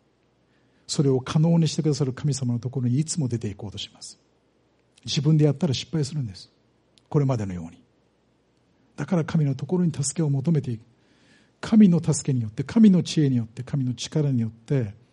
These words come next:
神が喜ばれることをしていこうとする。そういう人はいつも主の前に出て主に助けを求め続けてる。絶えず祈り続けてるんです。三つ目の命令です。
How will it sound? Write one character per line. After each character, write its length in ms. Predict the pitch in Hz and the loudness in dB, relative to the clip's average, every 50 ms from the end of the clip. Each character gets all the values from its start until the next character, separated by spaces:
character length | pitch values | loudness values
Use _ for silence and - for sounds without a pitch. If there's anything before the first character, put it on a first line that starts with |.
| _ _ _ _ _ _ _ _ _ _ _ _ _ _ | _ _ _ _ _ _ _ _ _ _ _ _ _ _
神 220 | - 156 135 123 | -2 0 0 0
が 80 | 113 107 | -2 -2
喜 280 | 113 120 123 123 - 123 | -2 -2 -4 -4 -4 -4
ば 100 | 120 117 | -4 -4
れ 80 | 110 | -6
る 60 | 107 | -6
こ 80 | - 127 | -10 -10
と 80 | - 139 | -10 -10
を 20 | |
し 120 | - - | -12 -12
て 80 | - 110 | -12 -14
い 60 | 104 | -14
こ 120 | - 107 107 | -14 -14 -18
う 40 | |
と 80 | - - | -18 -20
す 100 | - - | -20 -20
る。 60 | _ _ _ _ - _ _ _ _ _ _ _ _ _ _ _ _ _ - _ | _ _ _ _ -20 _ _ _ _ _ _ _ _ _ _ _ _ _ -18 _
そ 160 | - - 135 | -10 -8 -6
う 40 | 117 | -6
い 40 | 113 | -6
う 20 | |
人 180 | 104 - - 107 | -8 -10 -10 -8
は 60 | 107 | -8
い 100 | 117 139 | -8 -8
つ 200 | 139 - - 214 | -6 -2 2 2
も 80 | 190 151 | 2 2
主 160 | - - 165 | 2 0 -2
の 100 | 143 135 | 0 0
前 240 | 123 127 131 127 123 | 0 -2 -2 -2 -2
に 160 | 110 98 90 - _ _ _ _ _ _ _ _ _ _ _ _ _ _ _ _ - | -4 -4 -8 -14 _ _ _ _ _ _ _ _ _ _ _ _ _ _ _ _ -6
出 160 | 135 127 131 | -2 -2 0
て 140 | 127 - 107 | 0 -2 -6
主 180 | 101 - - 151 | -8 -6 -4 -4
に 80 | 127 | -4
助 400 | 117 - - 110 107 - - - | -4 -6 -8 -8 -8 -8 -6 -8
け 20 | 113 | -8
を 100 | 110 104 | -8 -6
求 200 | 104 107 107 113 | -8 -8 -6 -6
め 100 | 110 104 | -8 -8
続 200 | - - 104 - | -8 -12 -14 -18
け 80 | - | -18
て 80 | - - | -20 -20
る。 80 | - _ _ _ _ | -20 _ _ _ _
絶 140 | - - 156 | -6 -4 -2
え 180 | 160 160 151 131 | 0 2 0 0
ず 140 | 131 160 | 0 0
祈 180 | 147 120 120 123 | 0 0 0 0
り 100 | 113 117 | -2 -4
続 180 | 113 - 117 107 | -6 -8 -10 -10
け 100 | 101 101 | -10 -14
て 80 | - | -16
る 60 | - | -20
ん 40 | - | -20
で 80 | - - | -20 -20
す。 100 | - - _ _ _ _ _ _ _ _ _ _ _ _ _ _ _ _ _ _ - - - _ _ - - - - - - | -20 -20 _ _ _ _ _ _ _ _ _ _ _ _ _ _ _ _ _ _ -20 -20 -20 _ _ -20 -20 -20 -8 2 4
三 140 | 170 170 | 4 4
つ 120 | 170 - 214 | 6 6 6
目 80 | 202 | 6
の 80 | 175 151 | 8 6
命 200 | 131 117 113 110 | 4 2 0 0
令 100 | 104 92 | -2 -4
で 120 | 85 80 | -8 -10
す。 180 | 78 - - - | -12 -16 -20 -20